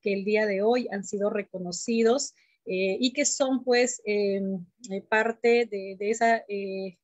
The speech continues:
conmemoración que el día de hoy queremos hacer, ese reconocimiento por este Día Internacional de la Mujer, ¿no? Entonces, eh, decirles, estimados obstetras, a todos ustedes,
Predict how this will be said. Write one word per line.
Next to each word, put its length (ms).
conmemoración 960
que 80
el 100
día 220
de 160
hoy 220
queremos 440
hacer, 280
ese 180
reconocimiento 880
por 160
este 260
Día 380
Internacional 840
de 80
la 120
Mujer, 480
¿no? 280
Entonces, 760
eh, 240
decirles, 680
estimados 600
obstetras, 680
a 60
todos 340
ustedes, 640